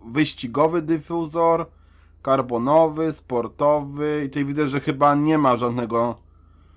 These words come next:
w kolorze białym, także no niestety troszeczkę tutaj moja myśl właśnie, jak ten pojazd zrobić, troszeczkę zostanie zmieniona,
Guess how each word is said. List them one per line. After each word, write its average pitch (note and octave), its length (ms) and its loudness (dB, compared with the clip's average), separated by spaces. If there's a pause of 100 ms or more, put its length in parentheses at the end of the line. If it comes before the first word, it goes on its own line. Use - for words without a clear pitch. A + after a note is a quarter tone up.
(640)
w A#2 440 -6
kolorze B2 580 0
białym, B2+ 560 2
także A#2+ 580 -4
no B2 100 -4
niestety B2 540 -6
troszeczkę D3+ 640 -8 (200)
tutaj D#3 680 2 (680)
moja C3 800 2 (140)
myśl C3+ 640 2
właśnie, C#3 360 2
jak C3+ 200 0
ten C3+ 180 -4
pojazd C3 460 0
zrobić, D3+ 360 0
troszeczkę - 320 -6
zostanie D3+ 360 0
zmieniona, C3+ 640 -2